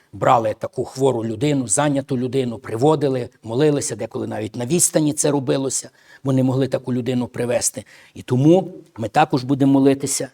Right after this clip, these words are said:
за таких людей. Пам'ятаємо, що це не просто молитва пастора, це молитва цілої групи. Всі, хто в нас є, підписчики, скільки нас там тисяч є,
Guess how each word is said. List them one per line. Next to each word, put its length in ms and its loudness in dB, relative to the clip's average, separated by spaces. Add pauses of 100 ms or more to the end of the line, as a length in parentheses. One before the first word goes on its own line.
за 140 -6
таких 360 -6
людей. 380 0 (800)
Пам'ятаємо, 640 6
що 420 4 (580)
це 140 -2
не 100 2
просто 380 4
молитва 460 4
пастора, 640 4 (720)
це 120 4
молитва 440 4
цілої 540 6
групи. 420 2 (800)
Всі, 280 6
хто 200 2
в 40 6
нас 260 2
є, 140 8
підписчики, 800 0 (360)
скільки 280 -4
нас 160 -2
там 140 -2
тисяч 500 0
є, 240 4